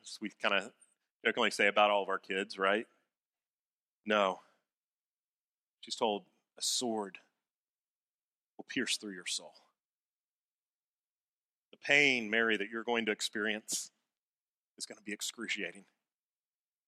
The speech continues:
She doesn't know what that means. She doesn't know that she's gonna be standing there at the foot of the cross, watching her son die for you and for me.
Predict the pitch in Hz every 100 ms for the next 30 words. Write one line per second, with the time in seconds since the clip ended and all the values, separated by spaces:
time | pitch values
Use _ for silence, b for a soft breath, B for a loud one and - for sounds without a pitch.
0 | _ _ _ - 135 123 113 113 113 107
1 | 107 110 117 - 117 117 101 98 104 -
2 | 110 107 101 - 107 101 95 95 95 -
3 | 95 90 _ - - - - _ _ _
4 | _ _ _ _ _ _ _ _ _ _
5 | _ _ _ _ 107 104 117 - - 113
6 | 101 101 92 - _ _ _ _ _ _
7 | _ _ _ _ _ _ _ _ _ 104
8 | 117 98 - _ _ _ _ _ _ _
9 | _ _ _ - 107 - 95 104 107